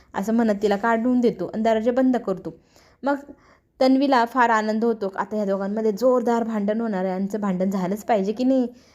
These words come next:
अशी ती मज्जा बाहेर घेत असते. आणि आतमध्ये अर्जुन सायलीचा, साय-, सायलीशी बोलण्याचा प्रयत्न करतो.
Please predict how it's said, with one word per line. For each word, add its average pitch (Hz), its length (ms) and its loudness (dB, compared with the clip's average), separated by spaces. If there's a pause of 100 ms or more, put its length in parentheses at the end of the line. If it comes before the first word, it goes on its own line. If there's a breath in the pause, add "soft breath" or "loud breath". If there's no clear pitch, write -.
(140 loud breath)
अशी 214 200 -4
ती 233 180 -2
मज्जा 226 260 2
बाहेर 220 280 2 (200)
घेत 214 260 2
असते. 196 260 -4 (480 soft breath)
आणि 247 180 2
आतमध्ये 240 520 2 (520)
अर्जुन 220 320 2
सायलीचा, 226 440 2 (120)
साय-, 208 340 0 (100)
सायलीशी 202 420 -2
बोलण्याचा 185 380 0
प्रयत्न 220 340 0
करतो. 185 280 -2